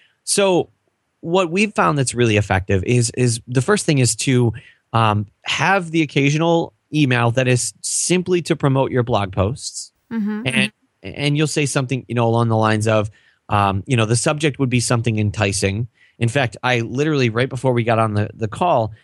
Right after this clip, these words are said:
Speaker 1: I saw, I think, my favorite subject line I've ever seen. It was from Ramit Sethi, and it said, "Forward, you just got paid six thousand eight hundred and fifty-four dollars." It's a brilliant subject line because who's not gonna open that, right?
Speaker 2: <laughs> Yeah. <laughs>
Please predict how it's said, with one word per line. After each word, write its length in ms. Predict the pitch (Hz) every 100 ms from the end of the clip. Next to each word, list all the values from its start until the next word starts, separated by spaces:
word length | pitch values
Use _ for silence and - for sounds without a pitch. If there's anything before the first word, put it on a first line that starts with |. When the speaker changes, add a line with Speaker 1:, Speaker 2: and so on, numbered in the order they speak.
| _
Speaker 1:
I 80 | -
saw, 340 | 131 - 143 123
I 100 | 127
think, 200 | 147 123
my 140 | 113
favorite 340 | 113 139 123
subject 340 | - 123 117 110
line 160 | 110
I've 120 | 107 101
ever 240 | 127 117
seen. 340 | 110 127 113
It 60 | 101
was 120 | 107
from 300 | - 113 107
Ramit 300 | 110 110 123
Sethi, 540 | - 117 117 - 92 90 _ _ _
and 120 | 123
it 120 | 131
said, 240 | - 117 107
"Forward, 580 | - 170 165 120 107 -
you 160 | 120
just 180 | 151 156
got 160 | 143 117
paid 380 | 120 117 113 -
six 220 | - 131
thousand 360 | 123 117 113
eight 160 | 104 113
hundred 240 | 107 107
and 120 | 101 101
fifty-four 400 | 98 98 92 92
dollars." 420 | 92 - - - _ _ -
It's 100 | 233
a 40 |
brilliant 720 | 175 196 220 226 240 214 151
subject 400 | - 175 139 117
line 140 | 110 110
because 240 | 127 151
who's 360 | - 196 202 147
not 260 | 131 -
gonna 180 | 120 110
open 340 | 104 117 101
that, 240 | 90 92 - _
right? 380 | 247 123 147 220 233 214
Speaker 2:
<laughs> 180 | 202 208
Yeah. 460 | 196 190 190 220 208 -
<laughs> 240 | 247 226